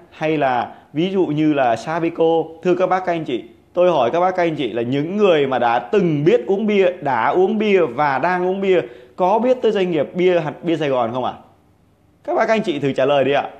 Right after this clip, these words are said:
Có biết tới bia Sài Gòn không ạ? Có biết tới những cái người mà đã từng cưới hỏi, hay đã từng đeo đồ trang sức, hay đã từng tích lũy tiền bạc,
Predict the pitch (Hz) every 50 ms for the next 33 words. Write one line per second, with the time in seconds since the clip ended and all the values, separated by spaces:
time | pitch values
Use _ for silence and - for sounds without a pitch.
0 | - - 165 185 202 233 240 240 254 226 196 190 190 156 165 147 139 135 123 117
1 | 117 143 135 120 - - - - - _ _ - 196 226 247 254 262 269 269 277
2 | 277 269 254 - - 175 156 156 156 175 214 220 220 220 208 180 165 156 147 139
3 | 127 135 135 - 180 156 143 143 131 113 - - - _ _ _ _ _ _ _
4 | - 202 208 220 247 277 269 262 208 165 135 - 180 127 147 175 - - - -
5 | _ _ _ _ _ _ - 196 202 208 180 156 156 - 196 180 156 151 143 175
6 | 175 185 185 180 180 175 160 - - - 151 147 131 120 165 165 170 160 214 233
7 | 226 226 - - - 208 190 202 185 165 156 156 - 202 185 156 139 127 - 220
8 | - - - 175 156 143 139 147 143 175 151 131 120 117 120 113 101